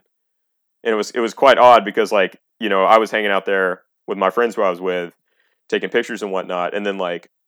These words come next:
you know, I would hear flashbangs and tear gas going on inside the Capitol, and then I would just be out there and people would just be hanging out there smoking a cigarette, like, just like nothing was happening. And it was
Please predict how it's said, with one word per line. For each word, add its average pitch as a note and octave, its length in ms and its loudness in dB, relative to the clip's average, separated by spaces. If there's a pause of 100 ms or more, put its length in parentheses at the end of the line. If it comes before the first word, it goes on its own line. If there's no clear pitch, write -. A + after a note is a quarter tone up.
(400)
you G#2+ 100 -4
know, G#2 80 2
I G#2 60 6
would G#2+ 100 2
hear A2+ 120 0
flashbangs G#2+ 560 2
and F#2+ 100 -16
tear A2+ 160 -4
gas G2 240 0
going G#2 160 -6
on F#2+ 160 -2
inside F#2 240 -4
the F#2 60 -18
Capitol, G2 480 0
and F#2+ 100 -4
then G2 120 -4
I A2 120 6
would E3 100 2
just - 100 -14
be G#2+ 80 -2
out F#2+ 120 2
there F#2+ 80 -4
and F2 80 -12
people C3 140 -8
would A2+ 80 -8
just F2 80 -16
be G2 60 -6
hanging F2+ 160 -6
out E2 80 -14
there F2+ 80 -14
smoking - 220 -10
a - 40 -20
cigarette, A#1+ 380 -10
like, E2+ 320 -8
just - 280 -12
like F#2 180 -4
nothing F2+ 220 -6
was - 80 -16
happening. F2+ 360 -6
And - 200 -20
it G#2+ 40 -6
was - 240 -8